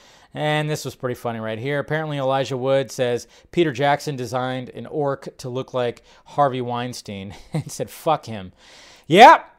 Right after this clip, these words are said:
I think that's pretty close. Seems pretty close, huh?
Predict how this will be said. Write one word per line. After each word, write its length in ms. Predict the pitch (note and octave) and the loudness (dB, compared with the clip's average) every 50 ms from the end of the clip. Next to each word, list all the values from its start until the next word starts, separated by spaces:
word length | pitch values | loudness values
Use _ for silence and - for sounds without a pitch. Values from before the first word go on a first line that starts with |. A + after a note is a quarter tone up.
| _ _ _ - _ - | _ _ _ -16 _ 2
I 120 | D3+ D#3 F#3+ | 4 4 6
think 260 | F#3 B3 A#3+ A#3 A#3 | 8 8 6 8 10
that's 260 | B3 A#3 A#3 A#3 - | 10 10 10 8 4
pretty 300 | - - B3 A#3+ A#3+ A#3+ | 6 10 12 12 12 12
close. 800 | A#3+ - B3 B3+ B3+ B3+ A#3+ A#3+ A#3 - - - - - - - _ _ _ _ _ _ _ - | 10 8 10 12 12 12 12 12 12 10 6 0 -2 -2 -4 -8 _ _ _ _ _ _ _ -14
Seems 420 | - - A3 A3 A3 A#3 A3+ - | -4 0 0 2 2 0 -2 -2
pretty 320 | - - A#3+ A#3 A3+ A3+ | 6 10 10 12 12 10
close, 480 | A3+ - A3+ A#3 A#3 A3 G3 F3+ F3 - | 8 10 10 12 12 12 12 10 8 8
huh? 260 | G3+ G3 G#3+ A#3+ A#3 | 8 8 8 8 6